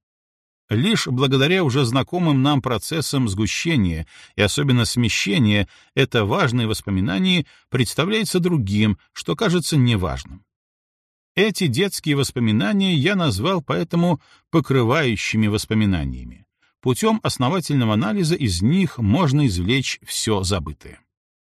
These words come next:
При психоаналитическом лечении совершенно закономерно возникает задача заполнить пробел в детских воспоминаниях,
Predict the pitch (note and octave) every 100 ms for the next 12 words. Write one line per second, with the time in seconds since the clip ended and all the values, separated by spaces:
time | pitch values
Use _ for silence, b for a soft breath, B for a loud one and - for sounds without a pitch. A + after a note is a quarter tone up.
0 | _ _ _ B2 C#3 B2+ - A3 F#3 F3
1 | D3 C3+ G3 - D#3 B2+ A#2 - G#3+ F3
2 | A#2 G#2 A2 G#2 - G3+ F#3 C3 C3+ C#3
3 | B2 A#2 G#3+ D#3 B2 G#2+ F#2+ G#2 D#3+ F3+
4 | A#2+ G#2 G2 F3 - D#3 b b b G2+
5 | B2 - F#3+ F#3 D#3+ - C#3+ C3 G#2+ D#3
6 | D3 G2 A#2+ D3 - A#2+ C3+ - B2+ A2
7 | E2 B1 B1+ -